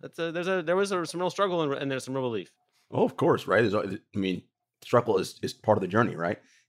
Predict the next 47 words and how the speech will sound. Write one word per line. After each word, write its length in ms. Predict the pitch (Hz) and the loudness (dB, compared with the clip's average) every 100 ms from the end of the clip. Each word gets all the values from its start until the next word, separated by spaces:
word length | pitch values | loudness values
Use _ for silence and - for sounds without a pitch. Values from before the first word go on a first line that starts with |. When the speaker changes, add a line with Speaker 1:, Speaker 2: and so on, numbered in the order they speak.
| _ | _
Speaker 2:
And 440 | 107 104 101 95 - | 4 6 4 2 -4
he 320 | - 143 165 | -6 -4 -4
talked 340 | - 123 120 113 | 4 6 6 2
about 300 | 101 98 95 | 4 4 4
it, 160 | 95 - _ | 2 -2 _
uh, 240 | 95 90 85 | 0 2 2
I 100 | - | 0
think 200 | 120 120 | -4 -8
it 60 | _ | _
was 180 | 104 - - - | -8 -8 -20 -4
in 100 | 254 | -4
between 440 | 370 - 359 294 - | -4 -8 -6 -6 -2
game 380 | 117 104 95 - | 0 2 2 0
five 400 | - 135 101 87 | -4 0 0 0
and 140 | 82 | -6
six, 460 | - - 87 - - _ - | -8 -2 -2 -2 -18 _ -10
or 80 | |
four 240 | 110 131 110 | -2 2 2
and 100 | 87 | 2
five, 340 | 85 82 80 - _ _ | -2 -2 -4 -10 _ _
where 240 | - 107 95 | -2 0 2
he 60 | |
was 120 | 95 92 | 0 0
asked 440 | 104 101 87 - | 2 2 0 -2
by 120 | 95 87 | 0 2
one 140 | 87 | 0
of 60 | 85 | -2
the 60 | |
reporters 580 | 80 - 104 85 82 80 | -6 -2 0 0 -2 -4
about 400 | - 82 85 - _ _ - | -2 2 2 0 _ _ -4
if 160 | 104 - | -4 -2
he 120 | 101 | -6
saw 580 | - 98 90 90 85 82 | 0 4 6 6 6 4
the 380 | 85 85 82 - | 2 2 0 0
Ayesha 380 | 92 95 95 - | 2 2 0 -6
Can't 300 | - 98 - | -4 -4 -4
Cook 220 | - 95 - | -4 -4 -4
t-shirts 480 | 98 - 87 78 | -8 -4 -4 -4
in 80 | 80 | -8
Boston. 500 | 87 127 101 - 67 _ _ _ _ _ | 4 4 4 -2 -18 _ _ _ _ _
And 120 | 98 90 | -6 -6
he 80 | |
said, 420 | 82 110 95 87 - _ | 0 4 4 4 -2 _
"I'm 160 | 98 107 | -2 -2
the 80 | 95 | -2
petty 280 | 101 87 | -2 -4
king. 320 | 73 69 57 | -6 -12 -14